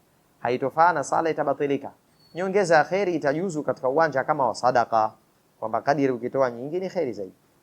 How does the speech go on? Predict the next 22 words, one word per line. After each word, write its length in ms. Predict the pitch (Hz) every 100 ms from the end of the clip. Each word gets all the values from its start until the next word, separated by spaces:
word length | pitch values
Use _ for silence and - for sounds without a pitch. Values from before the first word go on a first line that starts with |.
| _
lakini 260 | 120 160 160
uwanja 340 | 165 185 160
wa 60 | 151
ibada 440 | 156 180 139 147 _ _ _ -
uliowekewa 560 | 135 143 147 143 165 151
mipaka 400 | 139 170 175 151
ya 80 |
kisheria, 500 | 139 120 135 165 147
tusizidishe 680 | 117 - 139 147 196 202 165
mipaka 360 | 147 143 135 151
yake. 380 | 147 - 131 - _ _ _ _
Kwa 140 | 160 175
hiyo 180 | 180 202
mtu 240 | 226 220
atakayetawadha 920 | 185 180 196 190 165 160 156 117 101 - _ _ _
akaosha 460 | 107 127 156 156 151
ki-, 300 | 147 143 - -
kiungo 520 | 143 190 190 175 170
zaidi 300 | 139 156 196
ya 80 | 170
mara 180 | 143 135
tatu, 300 | 143 120